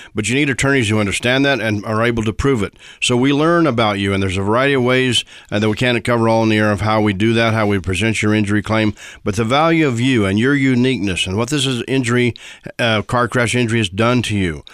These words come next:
or maybe you're injured on a bicycle or a motorcycle, right? Or maybe an eighteen-wheeler, a big, a big, big rig hit you. I mean, these injuries are devastating. They turn your life upside down, right? You lose your family structure. It affects the family structure. That's valuable.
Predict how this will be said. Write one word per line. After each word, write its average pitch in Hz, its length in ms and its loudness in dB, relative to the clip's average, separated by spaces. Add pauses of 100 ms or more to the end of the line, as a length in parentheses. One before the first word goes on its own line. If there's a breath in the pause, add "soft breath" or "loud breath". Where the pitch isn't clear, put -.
(160 loud breath)
or 117 40 -2
maybe 147 220 2
you're 143 100 2
injured 131 280 2
on 131 80 2
a 127 40 0
bicycle 113 540 -2
or 117 140 0
a 135 40 2
motorcycle, 120 720 -2 (300 loud breath)
right? 127 140 0
Or 131 80 2
maybe 135 200 0
an 135 120 2
eighteen-wheeler, 131 560 2
a 101 40 0
big, 113 300 -2 (140)
a 117 100 -2
big, 113 480 -4 (180)
big 127 200 -2
rig 107 240 2
hit 104 260 -2
you. 71 220 -10 (320 loud breath)
I - 180 -12
mean, 160 160 4
these 160 220 2
injuries 151 280 0
are 117 60 0
devastating. 123 720 0
They 95 100 -4
turn 135 220 -2
your 127 100 0
life 123 220 0
upside 123 400 -2
down, 120 420 -2 (440 soft breath)
right? 127 280 -2 (300 loud breath)
You 127 140 0
lose 143 260 2
your 120 80 0
family 131 400 0
structure. 135 480 -2
It 98 80 -4
affects 139 340 -2
the - 60 -4
family 123 320 -2
structure. 123 500 -4 (280 loud breath)
That's 135 320 -2
valuable. 104 600 -2